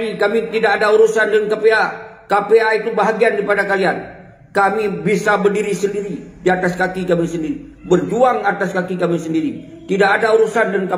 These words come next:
P A, tidak urusan dengan P A. Kami tidak terpengaruh dengan ucapan-ucapan mereka, karena itu pembodohan dan pembohongan secara nyata. Mereka menari-nari dengan jabatan, menari-nari dengan kemewahan.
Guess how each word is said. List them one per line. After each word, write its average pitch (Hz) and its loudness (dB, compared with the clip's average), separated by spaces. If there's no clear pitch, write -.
P - -
A, 151 2
tidak 208 2
urusan 226 2
dengan 190 -4
P 196 0
A. 233 2
Kami 220 2
tidak 233 -2
terpengaruh 240 2
dengan 196 -4
ucapan-ucapan 185 -2
mereka, 175 0
karena 190 0
itu 190 -2
pembodohan 185 2
dan 180 0
pembohongan 185 0
secara 165 -2
nyata. 156 -4
Mereka 220 2
menari-nari 226 -2
dengan 196 2
jabatan, 208 0
menari-nari 226 0
dengan 214 2
kemewahan. 220 0